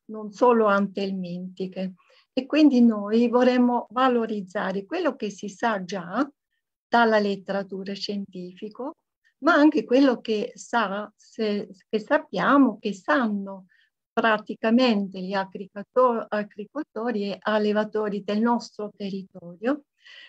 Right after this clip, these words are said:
che tradizionalmente, eh, coltivano e utilizzano la lupinella.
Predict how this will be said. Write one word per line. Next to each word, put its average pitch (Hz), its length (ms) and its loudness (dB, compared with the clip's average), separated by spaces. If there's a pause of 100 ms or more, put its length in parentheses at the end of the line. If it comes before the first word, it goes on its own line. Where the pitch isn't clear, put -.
(140)
che - 400 0
tradizionalmente, 208 1400 0 (220)
eh, 190 460 -8
coltivano 214 960 -2
e 233 140 2
utilizzano 208 1080 -4
la 185 340 -6
lupinella. 180 880 -10